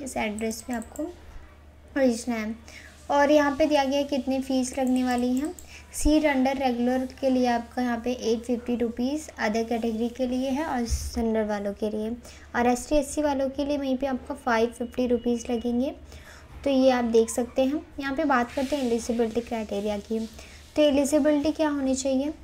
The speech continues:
General category वालों के लिए जो applicant अप्लाई करेंगे उसका twenty years होना चाहिए और एसटी, एससी वालों के लिए और foreign national लोग के लिए आपका ट्वेंटी टू years।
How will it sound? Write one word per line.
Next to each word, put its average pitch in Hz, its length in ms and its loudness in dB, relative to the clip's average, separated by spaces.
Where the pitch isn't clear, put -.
General 262 400 4
category 262 460 2
वालों 254 260 0
के 262 160 0
लिए 262 140 2
जो 254 180 0
applicant 240 640 0
अप्लाई 226 680 -2
करेंगे 233 320 0
उसका 247 320 -2
twenty 262 360 4
years 262 480 2
होना 247 220 2
चाहिए 269 360 0
और 226 200 6
एसटी, 240 360 -2
एससी 294 280 0
वालों 254 280 4
के 269 160 2
लिए 285 220 0
और 233 420 6
foreign 247 420 6
national 262 460 2
लोग 254 220 4
के 269 80 4
लिए 269 100 4
आपका 247 280 0
ट्वेंटी 240 400 2
टू 226 200 2
years। 196 420 -4